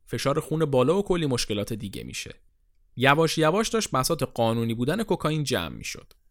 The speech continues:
توی سال هزار و نهصد و سه، با توجه به جبهه‌گیری شدیدی که داشت ضد کوکائین به وجود می‌اومد، کوکاکولا مجبور شد کوکائین رو حذف کنه. در نتیجه از اون موقع به بعد کوکاکولا شروع کرد به استفاده از برگای کوکایی که کوکائین نداشتن.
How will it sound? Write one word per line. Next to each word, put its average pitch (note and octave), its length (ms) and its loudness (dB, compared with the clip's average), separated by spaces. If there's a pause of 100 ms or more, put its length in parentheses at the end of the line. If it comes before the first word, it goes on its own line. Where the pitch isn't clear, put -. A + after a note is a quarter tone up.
(680)
توی B3 140 2
سال B3 180 2
هزار E3 360 4
و - 20 2
نهصد C#3 380 0
و - 20 2
سه، C#3+ 600 0
با F3 120 4
توجه D3+ 340 0
به D3+ 100 -2
جبهه‌گیری A#2 580 0
شدیدی C3+ 500 -2
که A2+ 120 -6
داشت G#2 200 -2
ضد G2+ 260 0
کوکائین G#2 440 -2
به G2 60 -2
وجود G2 340 -6
می‌اومد، G#2 540 -4 (420)
کوکاکولا E3 420 4
مجبور D3 480 2
شد F#3 200 0
کوکائین B2+ 340 -2
رو B2+ 60 0
حذف - 360 -4
کنه. - 320 -16 (760)
در E3+ 180 4
نتیجه G#3+ 300 0
از C#3+ 180 0
اون C3 100 0
موقع B2+ 180 0
به A#2 120 0
بعد C#3 200 -2
کوکاکولا C3 440 -2
شروع C3+ 260 -2
کرد C#3 200 -2
به A2+ 100 2
استفاده G#2+ 340 -2
از A2 200 -2
برگای G#2+ 400 0
کوکایی E3+ 360 -2
که G3 120 0
کوکائین C#3 460 -4
نداشتن. - 540 -6